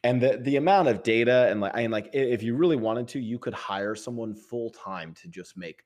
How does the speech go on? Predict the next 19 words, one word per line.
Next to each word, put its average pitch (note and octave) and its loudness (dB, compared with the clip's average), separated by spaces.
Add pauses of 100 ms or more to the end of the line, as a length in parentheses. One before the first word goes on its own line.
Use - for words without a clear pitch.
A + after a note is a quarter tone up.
(120)
de-, G2 -8
and, G#2+ -6 (300)
you F#2+ -10
know, D2 -14 (120)
maybe D#2 -18
we C2+ -20
should, G2 -6 (280)
you'd F#3 -4
probably B2+ 2
hire F#2 -2
someone E2 -14
full A#2+ -8
time F#2+ -14
to E2 -16
just - -20
make D#2+ -18 (340)
deck A2 -2
after E2 -10
deck F2 -10